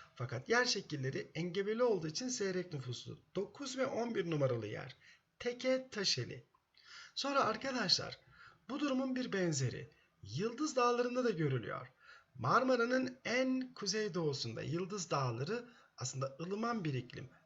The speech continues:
fakat seyrek nüfuslu. Yine Çanakkale, bu kısım Biga,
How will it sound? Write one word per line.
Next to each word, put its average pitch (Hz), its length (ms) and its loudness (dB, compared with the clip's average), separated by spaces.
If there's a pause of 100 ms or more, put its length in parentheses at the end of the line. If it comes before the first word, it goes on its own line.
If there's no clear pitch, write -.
fakat 185 320 -2
seyrek 233 360 0
nüfuslu. 147 520 -6 (720)
Yine 269 640 2
Çanakkale, 254 840 4 (480)
bu 285 100 -2
kısım 202 460 -2
Biga, 262 460 4